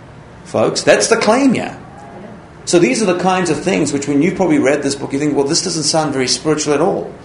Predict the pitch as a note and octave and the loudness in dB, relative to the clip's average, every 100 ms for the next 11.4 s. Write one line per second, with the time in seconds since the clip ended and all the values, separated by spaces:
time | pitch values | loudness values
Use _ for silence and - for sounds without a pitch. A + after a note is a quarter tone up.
0 | - F#3 E3+ F#3+ G3 D3+ D#3 C#3+ C3+ - | -4 4 4 6 2 0 -2 -4 -4 -4
1 | C#3+ D#3+ F3 F3 F3 G3 - - - F2 | 0 0 2 0 0 -4 -4 -6 -6 -6
2 | - - - - - - - D#3+ C3+ E3+ | -8 -12 -16 -18 -20 -14 0 0 4 4
3 | A#3 F3+ - D3+ - E3+ G3 A#3 A#3 G#2+ | 4 2 0 0 0 2 2 0 -2 -8
4 | - - - - D3+ D3 F3 F3 G3+ F3 | -8 -12 -18 -8 -6 4 4 6 4 2
5 | D3+ - F#3 G3 E3 D3+ F3+ F3+ C3+ B2+ | 0 0 0 0 -2 -2 -2 0 0 -2
6 | C3 C#3 C#3 D3+ C3+ C3 - - - A#2 | -2 -4 -2 0 2 2 0 -6 -10 0
7 | D#3 D#3 E3 - D3+ D3+ C#3+ D3 F3+ G#3 | 2 4 0 0 -2 0 0 -2 0 -2
8 | - - A2 A2+ A2 A#2+ C#3+ - B2+ C#3 | -2 -4 -2 -2 -2 -2 -2 0 0 0
9 | D#3 A#2+ C3+ F3 A2+ A#2+ A#2 - - B2+ | 0 2 2 2 0 -6 -6 -10 -6 0
10 | C#3 C3+ - C#3 C3 B2 C#3+ C3+ D3+ D3 | 2 2 0 -2 -2 0 2 2 0 -6
11 | - - - - | -4 -4 -4 -8